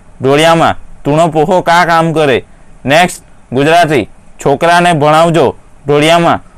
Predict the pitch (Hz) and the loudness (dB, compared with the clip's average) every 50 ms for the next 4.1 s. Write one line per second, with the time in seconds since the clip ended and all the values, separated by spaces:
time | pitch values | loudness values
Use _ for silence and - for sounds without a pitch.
0 | - - _ - - 135 143 156 175 175 165 143 156 156 160 165 175 170 170 156 | -20 -20 _ -6 -2 0 2 2 4 2 2 2 2 2 2 2 2 2 2 0
1 | 107 95 - - - - - - - - - 123 147 165 175 - - - - - | 0 -4 -8 -18 -20 -20 -20 -20 -20 -12 -4 -2 0 0 0 -2 -6 -16 -18 -20
2 | - - - - 117 131 131 147 160 175 175 156 165 123 92 - - - - - | -20 -20 -14 -6 -4 -4 0 0 2 2 2 2 0 -2 -2 -6 -10 -20 -20 -20
3 | _ - - - - - 170 180 190 190 175 170 170 175 175 170 170 156 147 123 | _ -20 -20 -14 -8 -4 -2 0 2 2 2 2 2 0 0 0 0 0 2 0
4 | 98 | -2